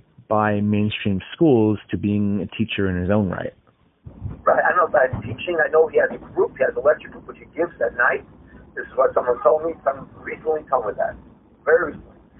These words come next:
Speaker 2: Yeah, I didn't know about that. Uh, you know, I just spoke to that student, he's an alumni, uh, a few years out of, out of our school. And I just spoke to him recently. He didn't tell me that, but someone else told me that. And it's just wonderful to hear that, to see that.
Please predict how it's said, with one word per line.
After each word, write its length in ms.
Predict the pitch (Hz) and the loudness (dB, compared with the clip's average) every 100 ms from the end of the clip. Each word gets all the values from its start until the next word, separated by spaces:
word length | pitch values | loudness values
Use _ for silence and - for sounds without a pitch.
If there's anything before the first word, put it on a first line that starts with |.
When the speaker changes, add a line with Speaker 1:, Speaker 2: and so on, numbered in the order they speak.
| - - - - | -20 -20 -10 0
Speaker 2:
Yeah, 140 | 117 | 4
I 20 | |
didn't 140 | 135 151 | 6 6
know 160 | 139 | 6
about 240 | 120 107 - | 4 0 0
that. 180 | 107 - | -2 0
Uh, 240 | 117 117 | 0 0
you 80 | 117 | 2
know, 80 | 113 | 2
I 80 | 117 | 2
just 160 | 160 - | -2 -4
spoke 240 | 160 151 | -2 -2
to 80 | 143 | -6
that 160 | 139 - | -8 -8
student, 300 | 101 104 101 | -16 -18 -18
he's 100 | 98 | -14
an 80 | 123 | -8
alumni, 480 | 123 120 110 110 113 - - - - | -4 -4 -2 -4 -4 -10 -16 -16 -6
uh, 240 | 110 113 110 | 0 0 0
a 20 | - | -4
few 80 | |
years 180 | 131 120 113 | -2 0 0
out 140 | 113 110 | 0 0
of, 80 | 120 | 2
out 160 | 113 113 | 2 2
of 60 | 107 | 2
our 220 | 107 98 | 0 -2
school. 220 | - - - - - | -8 -12 -16 -20 -14
And 80 | - | -4
I 60 | 123 | -2
just 140 | 123 - | 0 0
spoke 140 | - | -2
to 80 | 135 | -2
him 20 | |
recently. 300 | - - - | -6 -6 -8
He 60 | - | -6
didn't 160 | 165 151 | 0 2
tell 160 | 170 | 2
me 100 | - | -2
that, 160 | - 156 | -12 -12
but 160 | 160 | -4
someone 300 | - 175 180 190 | 0 0 2 2
else 160 | - - | 2 0
told 220 | 120 - | -6 -6
me 80 | - | -10
that. 160 | 101 101 - - - - - | -10 -10 -14 -20 -20 -6 0
And 800 | 127 131 139 - - - - | 2 2 0 -6 -16 -14 -8
it's 160 | - - - | -6 -4 -4
just 160 | - - - - - | -4 -8 -18 -20 -2
wonderful 580 | 143 185 - - 233 | 2 2 0 0 0
to 120 | - 208 - - | 0 -4 -4 0
hear 160 | 392 | 2
that, 140 | 294 - | 2 -2
to 60 | - | -6
see 140 | 320 | 0
that. 160 | 622 | 0